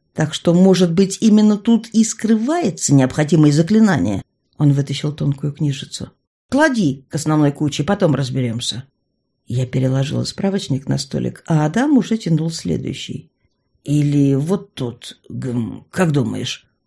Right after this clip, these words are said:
Улурган Мохнатый мог изобрести нормальный поиск?" "Кто?" "Улурган Мохнатый. Неужели не слышала? Уродливый тип, но умный. Почитаем".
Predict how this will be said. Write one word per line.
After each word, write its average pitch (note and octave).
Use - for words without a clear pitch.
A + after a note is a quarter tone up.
Улурган D3+
Мохнатый C#3
мог A#3
изобрести D3
нормальный C#3
поиск?" C3
"Кто?" F4
"Улурган B3
Мохнатый. G3+
Неужели C#3+
не G3
слышала? A#2
Уродливый D3
тип, A#2
но C#3+
умный. C#3+
Почитаем". C#3